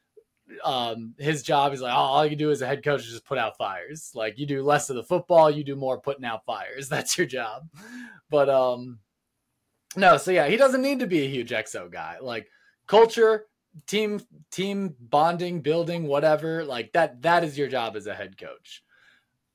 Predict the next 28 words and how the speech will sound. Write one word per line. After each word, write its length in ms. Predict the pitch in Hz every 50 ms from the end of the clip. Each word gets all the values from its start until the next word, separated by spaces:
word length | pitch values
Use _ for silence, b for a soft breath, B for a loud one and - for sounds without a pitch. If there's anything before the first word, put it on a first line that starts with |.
| _ _ _ -
But, 240 | 135 143 139 135
um, 460 | 135 127 123 123 120 117 113 113 110 - _ _ _ _ _ _ _ _ -
I 120 | 165 202
think 240 | 202 208 226 214 180
the 80 | 190 165
Chiefs 320 | - 190 190 170 - -
win 160 | 131 143 147
this 180 | 147 139 139 -
regardless. 640 | 117 110 117 123 127 113 127 131 127 - - - - _ -
I, 220 | 120 117 113 117 - 120
I, 220 | 117 120 113 - b b b b b b b b
the 80 | - 147
Jags 480 | 123 147 190 196 196 202 175 143 - - -
look 340 | 185 160 160 185 - 135 117
good, 440 | 147 151 160 165 170 170 156 151 _ _ _ _ _ _
sure. 600 | - - - - 160 156 156 165 165 165 151 - _ _ _ _ _ _ _ _ _ _ _ _ 185 - - - 190 - - _ - 175 160
Skimping 560 | 147 - - - - - 214 190 202 190 180
out 300 | 170 165 165 175 175 175 - _ _ _ _ - -
in 140 | 175 160 160
a 160 | 156 143 127 120 131 135 151 151 156 156 170 165 - -
close-knit 920 | - - - - - 151 170 190 202 202 196 190 - - 165 175 180 180 147
victory 460 | 143 160 170 170 - 175 175 180 180
over 200 | 180 175 151 151
the 100 | 113 110
Colts, 440 | - - - 175 190 202 196 - -
though, 300 | 196 196 208 208 208 185
just 300 | 160 147 127 107 120 117
doesn't, 500 | 147 151 151 151 139 156 151 147 151